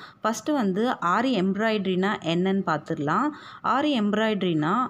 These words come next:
ரெண்டு ர-, எம்ப்ராய்டரியில வந்து ரெண்டு டைப் இருக்கு. ஒண்ணு வந்து ஹேண்ட் எம்ப்ராய்டரி, இன்னொன்னு வந்து மிஷின் எம்ப்ராய்டரி. இது வந்து நம்ம பார்க்கறது வந்து ஹேண்ட் எம்ப்ராய்டரி.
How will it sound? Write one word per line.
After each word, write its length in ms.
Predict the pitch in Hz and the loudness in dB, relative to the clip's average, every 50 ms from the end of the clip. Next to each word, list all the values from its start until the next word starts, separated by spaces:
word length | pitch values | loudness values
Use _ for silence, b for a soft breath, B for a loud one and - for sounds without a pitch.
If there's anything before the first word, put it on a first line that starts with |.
| - - _ - | -6 -14 _ -8
ரெண்டு 400 | 185 185 196 214 247 262 254 269 | -4 -2 0 2 2 2 2 0
ர-, 220 | 247 233 196 180 - | 0 0 -2 -2 -2
எம்ப்ராய்டரியில 720 | - 185 190 202 220 254 269 269 254 226 233 214 196 170 | -2 0 2 2 2 2 0 0 0 0 0 0 0 0
வந்து 280 | 165 160 165 175 226 233 | 0 0 0 0 0 0
ரெண்டு 600 | 202 190 185 185 202 220 226 247 240 240 - - _ - - | 2 2 2 2 2 2 2 0 -2 -4 -6 -16 _ -10 -4
டைப் 320 | - 185 190 208 180 - | -2 0 0 0 0 -2
இருக்கு. 260 | 190 160 147 - - | -2 -2 -2 -2 0
ஒண்ணு 320 | 226 269 - - 190 202 220 | -2 -2 0 0 0 0 0
வந்து 340 | 240 262 247 214 196 214 - | 2 2 2 2 2 0 0
ஹேண்ட் 400 | 214 214 190 170 170 190 190 190 | 0 0 2 2 2 2 2 2
எம்ப்ராய்டரி, 680 | 185 180 165 - 160 156 151 147 143 156 190 262 330 339 B B B B B B | 2 0 0 0 0 0 0 0 0 0 0 0 -2 -2 B B B B B B
இன்னொன்னு 280 | B 226 247 262 262 254 | B 0 0 2 2 2
வந்து 240 | 240 196 185 202 233 | 2 2 2 2 2
மிஷின் 380 | 226 202 190 - - 208 202 | 2 2 0 0 0 0 2
எம்ப்ராய்டரி. 600 | 185 170 160 151 156 165 160 151 151 143 147 143 120 B B B B B B B B B | 2 2 0 0 0 0 0 0 -2 -2 -4 -6 -6 B B B B B B B B B
இது 240 | B - 262 269 320 | B -2 0 0 2
வந்து 260 | 311 285 240 233 247 | 2 2 2 2 2
நம்ம 260 | 254 240 214 202 196 185 | 2 2 2 0 0 0
பார்க்கறது 480 | - 170 185 185 - 220 208 202 175 175 | 0 0 0 0 0 -2 -2 0 0 0
வந்து 460 | 165 156 151 160 170 220 277 311 - - - | 0 0 0 0 0 2 0 0 -2 -2 -2
ஹேண்ட் 280 | 208 185 180 185 190 185 | 0 0 2 2 2 2
எம்ப்ராய்டரி. 580 | 180 175 170 160 160 151 147 151 147 147 131 | 2 2 2 2 2 0 0 0 -2 -4 -8